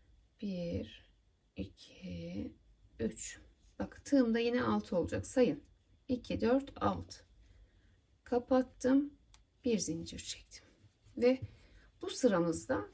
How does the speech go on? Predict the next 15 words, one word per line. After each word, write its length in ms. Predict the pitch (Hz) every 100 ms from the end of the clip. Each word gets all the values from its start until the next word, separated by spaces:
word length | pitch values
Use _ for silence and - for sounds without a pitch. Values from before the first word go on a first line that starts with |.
| -
tamamlanmış 720 | 247 220 190 170 175 - -
oldu. 400 | 170 175 302 - - _ - -
Şimdi 280 | - 415 262
yukarı 340 | 214 214 175
çıkarken 720 | 170 - - 165 - 226 294
beş 160 | 247 233
zincir. 680 | - 160 156 156 226 294 -
Bir, 360 | - 180 165 - -
iki, 440 | 104 - - 87 -
üç, 420 | 98 - - -
dört, 520 | - 85 87 - - -
beş. 440 | 90 240 - -
Çevir. 840 | - - 220 170 165 185 247 294 - _ _ _ - - _ _ _ _ _ -
Üç 180 | 247 240
sar. 720 | - - 185 175 196 247 294